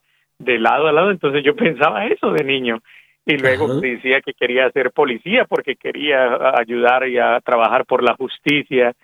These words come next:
Speaker 1: Y, y ya luego uno de mis últimos, eh, sueños estando en el colegio era ser doctor, ser médico. Y esa era una de las cosas que yo,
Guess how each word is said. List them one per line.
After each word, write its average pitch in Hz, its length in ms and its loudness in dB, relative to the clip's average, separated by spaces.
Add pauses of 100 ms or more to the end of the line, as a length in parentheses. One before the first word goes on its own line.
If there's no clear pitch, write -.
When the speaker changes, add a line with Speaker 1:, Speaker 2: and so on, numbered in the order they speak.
(520)
Speaker 1:
Y, 127 400 -2
y 113 60 -6
ya 127 140 2
luego 196 260 0
uno 185 260 2
de 139 200 2
mis 120 240 -4
últimos, 147 520 -2 (100)
eh, 147 280 -6
sueños 139 380 0
estando 123 380 -4
en 143 200 -4
el 113 120 -2
colegio 117 440 0
era 131 280 0 (520)
ser 127 220 0
doctor, 170 500 -2
ser 165 160 0
médico. 175 560 0 (480)
Y - 320 -6
esa 160 160 2
era 170 180 2
una 175 160 -2
de 170 60 2
las 143 180 0
cosas 156 300 -4
que - 380 -2
yo, 139 160 0